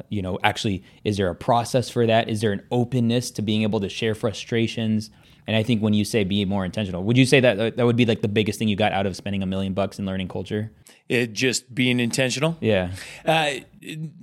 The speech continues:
Speaker 2: no, that's, like, the very basis, right? Like, that, that is, like, where you have to start is, one, it's gotta be un-, intentional. Okay, but then the an-, the question is, intentional about what?
Speaker 1: Right.
Speaker 2: Mm. Like, what do I need to do to develop out an incredible culture?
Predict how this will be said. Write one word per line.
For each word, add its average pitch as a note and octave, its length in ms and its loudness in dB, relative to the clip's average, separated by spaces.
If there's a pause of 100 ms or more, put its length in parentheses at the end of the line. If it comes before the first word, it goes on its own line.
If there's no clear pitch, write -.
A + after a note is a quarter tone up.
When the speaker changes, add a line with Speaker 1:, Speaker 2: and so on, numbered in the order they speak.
(160)
Speaker 2:
no, D#3+ 300 4
that's, F3 280 2
like, D#3 260 -2
the B2+ 120 4
very C3 320 4
basis, G#2+ 640 0
right? A2+ 200 2
Like, A#2 180 0
that, C3+ 240 2
that C#3+ 160 0
is, A#2 120 -4
like, A#2+ 200 0
where B2+ 200 4
you C3 140 4
have B2 200 0
to A#2 80 -4
start A2 220 2
is, G2 120 -6
one, C#3+ 200 2
it's B2+ 80 -4
gotta B2 160 4
be A#2 120 2
un-, A2 120 2 (100)
intentional. A#2 460 -2
Okay, A2 180 2
but A2 380 -2
then C#3+ 200 0
the C3 100 2
an-, B2+ 260 0
the G#2 80 -6
question A2+ 320 -2
is, G2+ 120 -4
intentional B2+ 380 0
about G2 240 0
what? - 300 -10 (420)
Speaker 1:
Right. G#2 240 4
Speaker 2:
Mm. F2+ 60 -6 (260)
Like, E3+ 100 -2
what C#3 460 -2
do E3 180 4
I D3+ 160 4
need D3 280 0
to D3 120 0
do B2+ 280 2
to B2+ 120 -4
develop G#2+ 460 0
out G#2 180 0
an G#2 60 -6
incredible F#2 400 -6
culture? - 420 -12